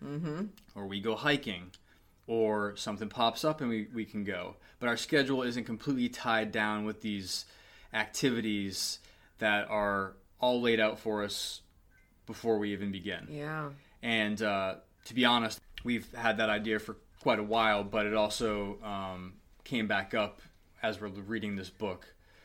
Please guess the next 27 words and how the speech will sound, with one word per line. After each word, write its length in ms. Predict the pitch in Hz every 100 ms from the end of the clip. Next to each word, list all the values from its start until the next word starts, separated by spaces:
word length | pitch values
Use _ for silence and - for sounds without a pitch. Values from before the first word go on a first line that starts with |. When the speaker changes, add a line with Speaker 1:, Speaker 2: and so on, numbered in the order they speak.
| -
Speaker 1:
Yeah. 280 | 147 139 135
Speaker 2:
Free 180 | 127
to 80 | 107
Learn, 360 | 101 104 90 85
Speaker 1:
Yes. 400 | 135 131 - - -
Speaker 2:
that, 340 | - 101 98 -
um, 440 | 104 95 92 90 - _ _
it's 360 | 113 - - -
not 340 | 151 160 -
healthy 420 | - 190 185 139
for 240 | 120 - 104
a 80 |
kid 380 | - 113 98 92
to 420 | - 110 98 92 87 _ _ - - -
be 140 | 113
tied 440 | 104 - 117 107 104
down 300 | 107 107 101
with 120 | 101
activity 520 | 110 - 120 104 107
after 300 | 101 104 -
activity 480 | 104 104 120 101 104
after 280 | 101 - 107
activity. 460 | 98 - 101 85
Speaker 1:
Mm-hmm. 380 | 143 143 147 160 175 170 _ - -
Speaker 2:
They 120 | 123
need 300 | 117 123 120
that 380 | 117 117 110 -